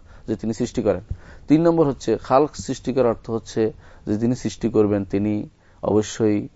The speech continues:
রিজিক দিবেন, তিনি অবশ্যই তাকে দেখাশোনা করবেন, তার বিভিন্ন জিনিস পরিচালনা করবেন। তাহলে তিনি, আহ, একটি খালেক, আল্লাহর একটি নাম, এর সাথে নাম সাব্যস্ত হচ্ছে, গুণ সাব্যস্ত হচ্ছে এবং গুণের দাবিগুলো সাব্যস্ত হচ্ছে।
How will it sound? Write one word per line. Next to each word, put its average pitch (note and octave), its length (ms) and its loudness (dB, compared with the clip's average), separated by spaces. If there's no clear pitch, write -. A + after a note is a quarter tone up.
রিজিক A2 320 2
দিবেন, G#2+ 380 2
তিনি G#2 240 -2
অবশ্যই G2+ 420 -2
তাকে G2+ 520 -2
দেখাশোনা G#2 460 -4
করবেন, G#2 380 0
তার F#2+ 240 2
বিভিন্ন G#2 360 2
জিনিস G2 220 -2
পরিচালনা G#2+ 500 2
করবেন। G#2+ 380 0
তাহলে B2 180 4
তিনি, B2 400 0
আহ, - 100 -6
একটি C3 480 0
খালেক, A#2+ 520 6
আল্লাহর A2 240 4
একটি G#2 140 -6
নাম, G#2+ 360 0
এর F#2+ 100 -4
সাথে G#2+ 280 -2
নাম G#2 280 0
সাব্যস্ত A2+ 460 -4
হচ্ছে, G#2+ 400 -4
গুণ A2 280 -2
সাব্যস্ত A#2 460 -2
হচ্ছে G#2+ 440 -4
এবং G#2+ 300 0
গুণের G#2+ 360 2
দাবিগুলো A#2+ 500 2
সাব্যস্ত F#2+ 420 -4
হচ্ছে। G2+ 300 -10